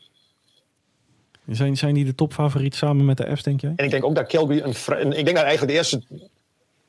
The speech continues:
Speaker 2: ja, maar ik denk dat Calgary en de F's, eh, dat die allebei een, een vrij eenvoudige eerste ronde hebben.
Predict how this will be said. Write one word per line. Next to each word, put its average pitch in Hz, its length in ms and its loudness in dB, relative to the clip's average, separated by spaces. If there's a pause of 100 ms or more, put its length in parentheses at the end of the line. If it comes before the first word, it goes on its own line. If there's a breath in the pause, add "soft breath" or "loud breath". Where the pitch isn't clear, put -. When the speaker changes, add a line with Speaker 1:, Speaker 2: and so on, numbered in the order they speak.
(120)
Speaker 2:
ja, 98 360 -2
maar 107 100 -2
ik 117 60 0
denk 151 120 0
dat 135 100 0
Calgary 170 280 2
en 151 80 -2
de 151 200 2
F's, - 100 -4
eh, 139 80 2
dat 135 120 0
die 143 100 2
allebei 139 260 2
een, 131 200 -4
een 127 120 -2
vrij 156 200 0
eenvoudige 147 460 -2
eerste 147 240 -2
ronde 147 140 0
hebben. 92 200 -8